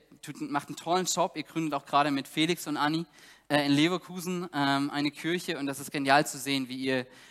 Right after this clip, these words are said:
unterwegs seid und wie ihr treu wart über viele, viele Jahre.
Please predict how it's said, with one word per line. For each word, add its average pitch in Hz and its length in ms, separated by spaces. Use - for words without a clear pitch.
unterwegs 135 540
seid 120 220
und 117 160
wie 131 100
ihr 123 120
treu 151 420
wart 160 340
über 127 200
viele, 185 320
viele 165 260
Jahre. 156 480